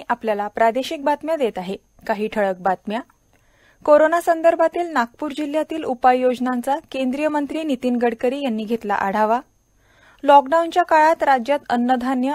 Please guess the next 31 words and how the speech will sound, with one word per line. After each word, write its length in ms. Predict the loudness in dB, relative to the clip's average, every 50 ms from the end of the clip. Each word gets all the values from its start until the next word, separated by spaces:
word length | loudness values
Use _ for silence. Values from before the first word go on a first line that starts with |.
| 0 2
आवश्यक 520 | 2 2 2 0 -2 -2 -6 -6 -4 -4
वस्तू 320 | -4 -4 -4 -6 -8 -8
आणि 260 | -6 -4 -4 -2 -2 -2
रक्ताचा 480 | -2 -4 -4 _ -2 -2 0 -2 -4
तुटवडा 400 | -4 -4 -4 -2 -2 0 0 -2
होणार 320 | -2 -2 -2 -2 -2 -2 -2
नाही, 400 | -4 -6 -4 -4 -4 -6 -6 -8 _ _ _ _ _ -2
अन्न 240 | 0 0 0 0
आणि 220 | -2 -2 -2 0 0
औषध 280 | 0 0 -2 -2 -4 -6
प्रशासन 540 | -4 -4 -6 -4 -6 -8 -6 -6 -6 -4 -4
मंत्री 300 | -4 -4 -6 -6 -8 -6
डॉक्टर 340 | -6 -6 -6 -4 -6 -4
राजेंद्र 440 | -2 0 0 0 -2 -4 -6 -6 -6 -8
शिंगणे. 360 | -8 -8 -6 -6 -6 -6 -6 -8 -12 _ _ _ _ _ _ _ _ _ _ _ _ _ _ 2
लॉकडाऊनच्या 540 | 4 4 4 6 4 4 4 2 -2 -4 -2
काळात 320 | 0 2 4 4 4 2 0 -6 _
लर्न 340 | -4 0 2 2 2 2 -2
फ्रॉम 340 | -4 0 2 2 2 2 0
होमच्या 420 | -2 0 0 0 -2 -2 -2 -2
पर्यायांची 640 | 0 2 2 2 4 4 2 2 0 -2 -6 -6 -8
पडताळणी 540 | -2 0 0 0 0 -2 -2 -2 -2 -6 -4
करण्याचे 600 | -2 -2 -2 -2 -2 -4 -6 -4 -4 -4 -4 -4 -8 -12
शिक्षण 360 | -12 -12 -12 -6 -6 -6 -4
मंत्री 380 | -4 -6 -8 -8 -8 -10 -12 -4
वर्षा 360 | -2 -2 -2 -2 -2 -2 -2 0
गायकवाड 480 | 0 0 0 0 -2 -2 -2 -4 -2 -2
यांचे 280 | -6 -6 -6 -6 -6
निर्देश. 540 | -6 -4 -6 -8 -4 -4 -4 -4 -4 -6 -16 _ _ _ _ _ _ _ _ -20 -6 -2
आणि 200 | 0 0 0 0
अकोल्यात 480 | 0 -2 0 2 0 2 2 2 0